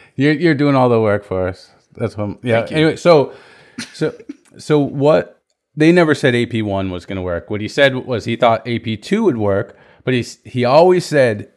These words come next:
Speaker 1: every, every, uh, he thought A P two would work,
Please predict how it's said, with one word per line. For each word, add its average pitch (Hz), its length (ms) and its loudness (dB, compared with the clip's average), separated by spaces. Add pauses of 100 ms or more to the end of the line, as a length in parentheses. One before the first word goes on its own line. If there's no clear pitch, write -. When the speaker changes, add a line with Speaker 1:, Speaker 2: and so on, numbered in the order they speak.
(120)
Speaker 1:
every, 139 240 -6 (160)
every, 135 240 -6
uh, 110 200 -2 (140)
he 139 160 -2
thought 127 280 0
A 147 100 0
P 170 160 -8
two 160 260 0
would 143 160 0
work, 110 560 0